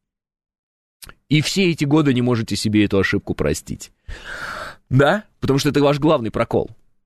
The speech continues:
Потому что если бы все было правильно, если бы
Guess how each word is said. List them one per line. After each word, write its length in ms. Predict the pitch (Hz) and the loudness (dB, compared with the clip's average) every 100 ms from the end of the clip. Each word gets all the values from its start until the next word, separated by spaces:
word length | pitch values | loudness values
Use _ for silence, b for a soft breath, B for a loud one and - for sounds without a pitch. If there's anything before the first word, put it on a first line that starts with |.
| _ _ | _ _
Потому 280 | 117 139 139 | -2 2 2
что 160 | - | 0
если 640 | 131 117 147 160 - 135 | -2 0 2 2 0 0
бы 420 | 123 110 117 71 - _ _ _ _ _ | 0 2 0 -2 -12 _ _ _ _ _
все 240 | - - 120 | -6 0 2
было 240 | 104 92 | 2 0
правильно, 760 | 78 - 120 120 78 50 - - _ _ _ _ - - | -2 -2 -2 -2 -2 -8 -12 -18 _ _ _ _ -16 -2
если 520 | 123 143 147 - 123 | 2 4 2 0 2
бы 460 | 113 107 101 71 | 2 2 0 0